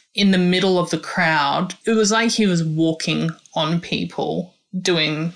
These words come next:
that Kanye West cover, and, like, he's just being hoisted up into the air and, like, just standing on pe-, like, people had his feet in their hands and he was just standing there. I've got a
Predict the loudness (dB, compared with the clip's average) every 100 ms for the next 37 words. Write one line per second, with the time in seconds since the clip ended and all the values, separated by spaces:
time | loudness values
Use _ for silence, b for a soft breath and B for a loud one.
0 | -10 -4 -2 -2 -2 -2 0 -2 -2 -4
1 | -4 -4 -2 0 0 -2 -4 -4 -4 -4
2 | -4 -4 -2 -2 -2 -2 -2 -2 -4 -6
3 | B B B B B B -4 0 2 0
4 | 0 -2 -4 -2 -2 0 -2 0 -2 0
5 | -2 0 0 0 0 -2 -4 -2 -2 -2
6 | -2 -2 0 0 0 0 -2 -4 -4 -4
7 | -4 -2 -4 -2 -2 0 0 0 -2 -2
8 | -2 -2 -2 -2 -2 -2 -2 0 0 0
9 | -2 -2 -2 -4 -4 -2 -2 -2 -2 -2
10 | -2 -2 -4 -4 -6 -6 -6 -4 -6